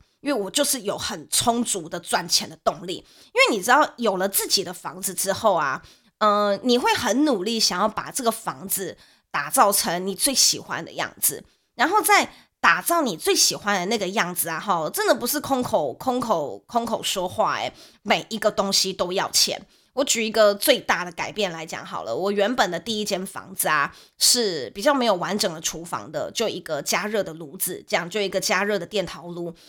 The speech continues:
它不是有一个很完整的那种上柜下柜啊、水槽啊的那种完整的厨房，它就是一个很，很简单的小型厨房。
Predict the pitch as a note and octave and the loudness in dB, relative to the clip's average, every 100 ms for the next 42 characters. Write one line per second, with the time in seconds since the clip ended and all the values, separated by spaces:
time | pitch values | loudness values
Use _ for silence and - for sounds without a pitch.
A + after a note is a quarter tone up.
0 | _ D#4+ D#4+ A#3+ - B3+ C#3+ F3 F#3+ - | _ -4 -2 0 0 0 -4 -4 -6 -4
1 | D#3+ E3 D#3+ F#3 G3+ C#3+ E3 F#3+ G3 D3 | -6 -6 -6 -2 -2 -2 -4 -2 -2 -4
2 | E3+ - F#3 F#3+ F3+ - F#3 F3 G3+ F#3+ | -2 0 0 0 2 2 2 2 2 4
3 | F3 E3+ - E3+ C3+ - - D3 E3+ F3+ | 4 0 0 -4 -4 -6 -4 -2 0 0
4 | F#3+ - - _ G3 G3+ G3+ G3+ D#3 E3+ | -2 -14 -20 _ 0 2 0 0 -2 -2
5 | F3+ F#3+ C#3+ A#2 - C#3 - - F3+ G3 | -2 -4 -4 -4 -4 -6 -10 -10 -8 -10
6 | G3 G3 F#3 E3+ E3 F3 G3 - - _ | -4 -4 -4 -8 -8 -8 -14 -20 -20 _
7 | - F3+ A#3+ - G#3+ - - F3+ F3+ F#3 | -4 -2 -2 0 0 -2 0 2 2 -2
8 | G3+ - D3+ - - C3+ D#3 - - - | 0 0 0 -2 -2 -4 -6 -6 -6 -8
9 | C#3+ | -8